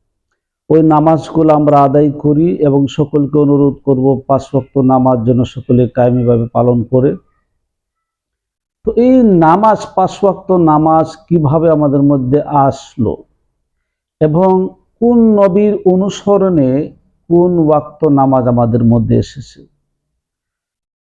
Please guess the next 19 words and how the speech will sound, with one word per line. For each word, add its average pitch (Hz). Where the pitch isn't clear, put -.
তো 175
নামাজের 202
হাকিকত 196
এবং 156
ব্যাখ্যা 143
নিয়ে 143
অনেক 143
অনেক 143
আলোচনা 139
করেছেন। 139
তো 143
আমি 139
আজকে 151
আপনাদের 147
সামনে 135
সংক্ষিপ্তভাবে 180
ওই 180
নামাজের 180
ব্যাখ্যাটুকু 160